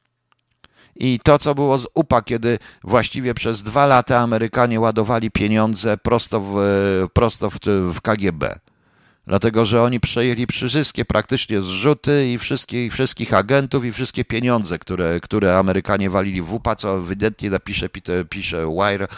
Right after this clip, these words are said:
w, w książce, e, C I A History from Ashes,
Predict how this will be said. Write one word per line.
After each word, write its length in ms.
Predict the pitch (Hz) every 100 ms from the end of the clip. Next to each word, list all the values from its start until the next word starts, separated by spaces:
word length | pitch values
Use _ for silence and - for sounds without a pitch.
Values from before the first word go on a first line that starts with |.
| - - - -
w, 360 | 87 87 82 82
w 80 |
książce, 640 | - 117 104 - 82 87 - _ _ _ _ _ _ _ -
e, 600 | 92 85 85 82 67 78
C 160 | - 123
I 60 |
A 240 | 98 104 98
History 360 | 101 - 98
from 240 | 87 92 87
Ashes, 540 | 69 - - -